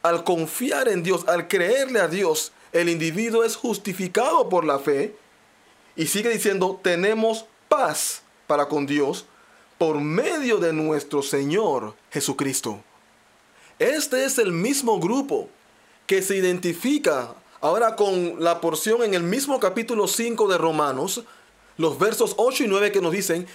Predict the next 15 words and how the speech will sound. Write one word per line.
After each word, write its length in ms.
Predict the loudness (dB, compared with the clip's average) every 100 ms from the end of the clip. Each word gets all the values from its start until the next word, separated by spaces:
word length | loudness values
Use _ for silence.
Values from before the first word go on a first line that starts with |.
| -12
"Mas 420 | 0 0 0 -4
Dios 460 | -6 0 2 0 -2
muestra 760 | -6 0 2 2 0 -2 -2
su 280 | 0 0 0
amor 500 | 0 0 0 2 0
para 320 | 0 0 0
con 220 | -2 -2 -2
nosotros, 720 | -2 0 0 0 -2 -6 -10 -16 -20 -4
en 200 | -4 0
que 160 | -2
siendo 680 | 0 -2 0 0 2 2 2 2
aún 640 | 2 2 2 2 0 0
pecadores, 960 | 0 2 2 2 2 2 2 -2 -4 -12 -20 -20 -20 _
Cristo 600 | -2 0 2 0 0 -2 -4
murió 920 | -2 0 0 -2 -2 -2 0 -2 -4